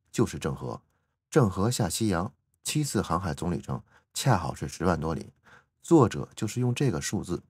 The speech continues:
不容辩驳地告诉读者，孙悟空就是太监郑和。当然啊，到了这个时候，肯定还有很多不信的，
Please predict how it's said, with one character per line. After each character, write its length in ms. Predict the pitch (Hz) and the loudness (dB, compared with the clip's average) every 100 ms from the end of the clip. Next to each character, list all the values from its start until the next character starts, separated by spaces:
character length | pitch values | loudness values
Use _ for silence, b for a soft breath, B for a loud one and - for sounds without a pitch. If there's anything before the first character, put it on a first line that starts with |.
| _ | _
不 160 | - 104 | 0 0
容 180 | 87 110 | 0 -2
辩 260 | 139 90 | 0 0
驳 120 | 71 | 0
地 100 | 71 | -2
告 160 | 73 76 | -2 -4
诉 100 | - | -4
读 160 | 69 73 | -6 -6
者， 160 | - - _ _ _ | -8 -12 _ _ _
孙 180 | - 123 | -2 0
悟 140 | 101 | 0
空 260 | - 101 104 _ _ | -2 -2 -2 _ _
就 160 | - 87 | -2 -2
是 140 | 76 | -4
太 180 | - 69 | -6 -4
监 160 | 78 | -4
郑 160 | 78 - | -4 -6
和。 180 | 67 69 _ b b b b | -6 -8 _ b b b b
当 140 | 101 104 | 2 4
然 120 | 87 | 4
啊， 220 | 82 80 _ | 2 -6 _
到 120 | 98 | 2
了 100 | 90 | 2
这 100 | 101 | 2
个 80 | 80 | -2
时 160 | - 71 | -4 -4
候， 160 | 76 - b b | -4 -8 b b
肯 180 | - 76 | -12 -2
定 160 | 98 | 0
还 140 | 85 87 | 0 0
有 80 | 95 | 0
很 120 | 69 | 0
多 140 | 87 | -2
不 140 | 87 85 | -2 -2
信 200 | 98 | -2
的， 80 | 71 | -4